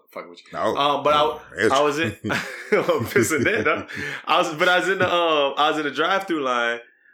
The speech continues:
Speaker 1: about to go out of town, and then blam, somebody just hit me from behind in the drive-thru. I look back,
Speaker 2: <sighs>
Speaker 1: it's a, it's a black lady. She about, I don't know, probably about thirty-five, forty. She got a little
Speaker 2: Mm-hmm.
Speaker 1: kid in the car.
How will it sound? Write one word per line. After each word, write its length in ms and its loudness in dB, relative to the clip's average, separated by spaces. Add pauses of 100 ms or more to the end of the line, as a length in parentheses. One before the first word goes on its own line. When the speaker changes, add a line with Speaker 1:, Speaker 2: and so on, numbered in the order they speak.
Speaker 1:
about 220 0
to 80 -6
go 160 0
out 180 2
of 140 -2
town, 320 0
and 120 -4
then 160 -8 (100)
blam, 460 2
somebody 320 -2
just 120 -14
hit 220 -4
me 100 -6
from 140 -8
behind 400 -2
in 120 -8
the 80 -6
drive-thru. 520 -4 (420)
I 100 -2
look 240 0
back, 220 2
Speaker 2:
<sighs> 0 -
Speaker 1:
it's 160 -6
a, 120 -6
it's 160 -2
a 100 0
black 320 0
lady. 360 0
She 180 -10
about, 320 -2
I 120 -4
don't 160 -8
know, 140 -8
probably 260 -4
about 280 -8
thirty-five, 480 -4
forty. 460 -8 (300)
She 140 -12
got 180 0
a 40 -4
little 160 -2
Speaker 2:
Mm-hmm. 60 -14
Speaker 1:
kid 240 0
in 120 -6
the 60 -8
car. 540 -6